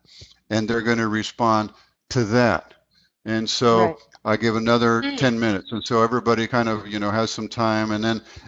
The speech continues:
Speaker 1: and so now I say, "Stand up again." <laughs> Travel, either travel back to your own seat or take a third chair that you had not been. And now you're gonna see a thread going on here. We've all watched this film. You've seen the first person's post,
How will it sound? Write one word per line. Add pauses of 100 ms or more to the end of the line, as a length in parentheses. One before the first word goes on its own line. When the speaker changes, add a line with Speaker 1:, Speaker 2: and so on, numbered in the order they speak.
Speaker 1:
and
so
now
I
say, (380)
"Stand
up
again." (460)
<laughs> (880)
Travel,
either
travel
back
to
your
own
seat (440)
or (140)
take
a
third
chair (140)
that
you
had
not
been.
And
now
you're
gonna
see
a
thread
going
on
here.
We've
all
watched
this
film. (420)
You've
seen
the
first
person's
post,